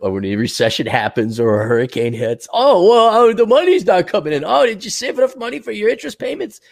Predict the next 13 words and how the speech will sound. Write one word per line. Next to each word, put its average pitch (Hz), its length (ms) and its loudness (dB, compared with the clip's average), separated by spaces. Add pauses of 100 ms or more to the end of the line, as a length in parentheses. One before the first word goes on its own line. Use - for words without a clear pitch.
(200)
You 185 140 -6
didn't? 175 480 0
Oh, 151 60 -2
I 175 100 -2
guess 135 240 -8
you're 185 80 -14
gonna 208 160 -4
file 247 340 0
for 254 100 -10
bankruptcy." 160 760 -4 (2500)
Half - 260 -4
dollar 170 340 2
one 127 400 2